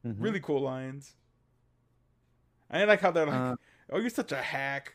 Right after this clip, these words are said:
Speaker 2: I love that. It's so funny.
Speaker 1: <laughs> Then there's Ophelia, that, the girl with powers that, uh, tends to the, the tree, the
Speaker 2: <laughs> Oh,
Speaker 1: Escalus
Speaker 2: yeah.
Speaker 1: tree.
Speaker 2: Whatever.
Speaker 1: Yeah, so she's whatever.
Speaker 2: That
Speaker 1: She's just, like, a robotic person.
Speaker 2: Why is that tree even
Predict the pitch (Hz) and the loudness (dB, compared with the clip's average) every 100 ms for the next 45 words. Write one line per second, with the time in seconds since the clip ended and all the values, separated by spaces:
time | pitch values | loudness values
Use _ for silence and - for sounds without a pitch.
0 | - 170 139 135 135 139 131 - _ 139 | -4 0 2 2 2 -2 -2 -8 _ -14
1 | 139 165 139 127 127 131 143 135 - - | -4 -2 -2 -6 -6 -4 -2 -2 -4 -12
2 | _ _ - 127 127 123 123 120 127 110 | _ _ 2 6 8 10 10 8 6 2
3 | 139 147 147 156 165 117 113 104 - _ | 2 6 8 8 6 8 8 8 6 _
4 | _ 113 107 107 110 120 117 - 120 120 | _ 2 4 4 6 8 8 6 6 8
5 | 120 104 113 104 - - 107 101 - 110 | 8 4 4 2 2 -2 0 0 0 -2
6 | 98 - 110 101 98 98 92 - - 113 | -4 -4 0 2 4 2 -2 -10 -10 -10
7 | - 120 117 117 - - 120 123 127 127 | -6 -2 -2 -2 -6 -4 -2 -2 -8 -8
8 | 127 147 135 135 127 _ - 131 127 135 | -8 -6 -4 -4 -6 _ -14 -14 -14 -18
9 | 147 - _ _ _ _ _ _ _ _ | -18 -20 _ _ _ _ _ _ _ _
10 | 131 113 104 101 104 101 104 104 101 101 | -4 -2 -2 -2 -4 -2 0 2 2 0
11 | 107 - _ 247 277 117 110 - 107 110 | -2 -6 _ 0 2 2 0 0 2 4
12 | 107 - - 117 110 107 110 107 - 113 | 2 -2 0 2 8 8 8 4 2 0
13 | - - 349 392 226 175 143 104 - 135 | 4 8 10 8 4 4 4 4 -2 -10
14 | - 202 190 165 165 135 | -4 -2 -2 -2 -2 -4